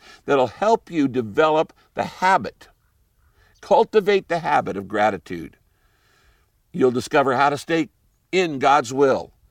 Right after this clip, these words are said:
how to defeat discouragement, how to conquer complaining, how to reduce stress, and how to experience God's blessing through gratitude.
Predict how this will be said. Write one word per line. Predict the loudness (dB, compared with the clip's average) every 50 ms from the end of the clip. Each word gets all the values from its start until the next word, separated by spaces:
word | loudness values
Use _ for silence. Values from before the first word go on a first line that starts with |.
| _ _ _ _
how | -2 0 0
to | 0 0
defeat | -2 -4 -6 -6 -6 -6 -8 -8 -6 -8
discouragement, | -8 -10 -8 -4 0 2 2 2 2 -2 -4 -10 -20 -20 _ _ _ _ _ _ _ _ _ _ _ _ _
how | -2 0 0
to | 0 0
conquer | -4 -4 0 2 2 2 2 0 -2 -4 -4
complaining, | -2 -2 -2 -4 -2 -2 -2 -2 0 0 -2 -6 -8 -12 -16 _ _ _ _ _ _ _ _ _ _ _ _
how | 0 2 2
to | 2
reduce | 2 2 -2 -2 -2 -2 -2 -2 -4
stress, | -8 -8 -2 0 2 2 2 0 -4 -10 -18 -20 _ _ _ _ _ _ _ _ _ _ -6
and | -6 -4 0
how | 2 2 2 4
to | 2
experience | 0 0 -4 -10 -16 -10 -6 -4 -2 0 0 -2 -2 -6 -10 -18 -18 -4
God's | -2 0 2 2 2 0 -2 -4 -6 -14
blessing | -12 -8 -2 0 0 0 0 -2 -8 -12 -12 -12 -14 -20 _ _ _ _ _ _ _ _ _ _ _
through | -10 -6 -2
gratitude. | 0 0 0 -2 -4 -6 -10 -12 -14 -14